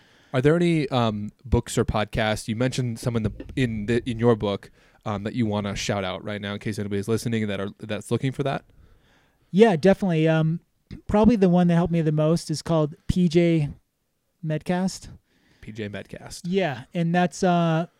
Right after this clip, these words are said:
Speaker 2: based, it's put on by the medical director, this guy, uh, Doctor Stephen Rush,
Speaker 1: Mm-hmm.
Speaker 2: for the pararescue. Um, and the pararescue is, like, the Air Force's Special Operations Team.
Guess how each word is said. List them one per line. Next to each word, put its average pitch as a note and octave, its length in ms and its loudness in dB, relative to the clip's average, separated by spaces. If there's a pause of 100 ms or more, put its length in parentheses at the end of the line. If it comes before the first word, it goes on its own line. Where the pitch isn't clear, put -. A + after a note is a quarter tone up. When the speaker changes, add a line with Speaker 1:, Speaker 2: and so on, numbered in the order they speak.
(340)
Speaker 2:
based, - 640 2
it's - 340 -6 (220)
put G3 180 0
on F3 240 -2
by D#3 300 0
the C#3+ 280 -2
medical D#3 360 -6
director, D#3 640 -6 (240)
this D3 100 -12
guy, D3 320 -6
uh, C#3 260 -4
Doctor D3 300 -10
Stephen D3 320 -6
Rush, C#3 500 -6
Speaker 1:
Mm-hmm. A#2 180 -10
Speaker 2:
for D#3+ 200 -4
the D3 80 -4
pararescue. D3+ 800 -4 (720)
Um, D3+ 300 -4
and D#3 200 -6 (220)
the F#3 300 4
pararescue F3+ 720 4
is, D3+ 140 2
like, D3 200 -4 (360)
the D3+ 340 -2
Air E3+ 180 0
Force's D#3+ 760 -4 (120)
Special D#3+ 400 -8
Operations C#3+ 600 -6
Team. C3+ 460 -10